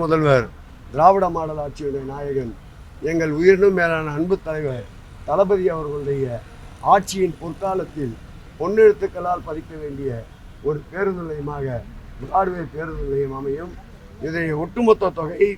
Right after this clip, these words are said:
சுமார் எட்நூறு கோடி ரூபாய் அளவில் இந்த பணி திட்டமிட்டப்பட்டிருக்கின்றன. அதில் சென்னை பெருநகர வளர்ச்சி, சென்னை பெருநகர வளர்ச்சி குழுமம் நூத்தி அறுபது கோடியை ஒதுக்கீடு செய்திருக்கின்றது. சென்னை பெருநகர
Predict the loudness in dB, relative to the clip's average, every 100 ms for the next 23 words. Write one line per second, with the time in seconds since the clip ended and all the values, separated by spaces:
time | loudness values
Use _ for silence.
0 | -10 -20 -20 -12 -2 2 2 0 0 6
1 | 6 6 -2 -8 -8 -8 -8 -6 -6 -6
2 | -10 -16 -16 -16 -6 -4 -4 -4 -2 -2
3 | -4 -12 -12 -12 -10 -6 -6 -8 -14 -10
4 | -10 -8 -6 -4 -6 -8 -14 -14 -14 2
5 | 4 4 4 6 8 8 8 6 4 4
6 | 4 2 2 2 0 0 -12 -8 4 4
7 | 4 -2 0 -2 -4 -8 -12 -8 -4 -2
8 | -4 -6 -18 -20 -18 2 2 4 4 4
9 | 2 -8 -10 -8 -6 -6 -8 -8 -10 -4
10 | -2 -2 -6 -8 -8 -8 -6 -6 -6 -6
11 | -8 -6 -4 2 6 6 6 4 4 2